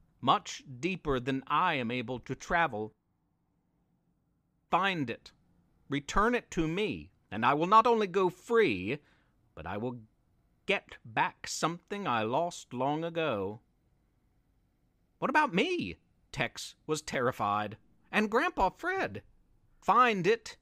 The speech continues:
and you're free. Your Grandpa Fred as well. Fail, and you both lose your freedom, as I lost mine many years ago."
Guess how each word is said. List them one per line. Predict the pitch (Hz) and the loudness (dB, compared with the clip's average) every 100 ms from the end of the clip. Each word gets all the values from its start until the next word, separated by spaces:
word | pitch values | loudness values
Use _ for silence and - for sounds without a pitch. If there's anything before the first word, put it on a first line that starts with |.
| - | -4
and | 147 180 185 | -2 0 0
you're | 170 170 190 | 2 2 2
free. | 196 - 165 117 110 123 - _ _ _ _ - | 0 0 2 2 0 -2 -6 _ _ _ _ -2
Your | 123 | 0
Grandpa | 151 180 170 180 151 | 2 0 4 4 4
Fred | - 190 147 160 | 2 0 2 2
as | 160 147 | 2 0
well. | 131 117 107 127 - _ _ _ _ | -2 0 0 -2 -6 _ _ _ _
Fail, | - 175 190 226 233 | 0 2 4 2 2
and | 214 135 | 2 0
you | 131 | -2
both | 120 104 180 220 - - | -2 2 2 2 -6 -10
lose | 123 160 190 208 175 | -2 0 0 -2 -2
your | 180 196 | 0 0
freedom, | 190 202 147 131 160 - _ _ _ - | 2 2 2 0 -4 -8 _ _ _ -12
as | 87 | -2
I | 117 139 151 | 4 4 4
lost | 147 165 156 160 | 4 2 0 -2
mine | 143 175 170 170 170 135 | 0 2 2 0 -2 -2
many | 131 175 196 | -2 -2 -4
years | 190 185 160 123 | -4 -2 -2 -2
ago." | 110 110 110 120 175 | -2 0 0 0 -2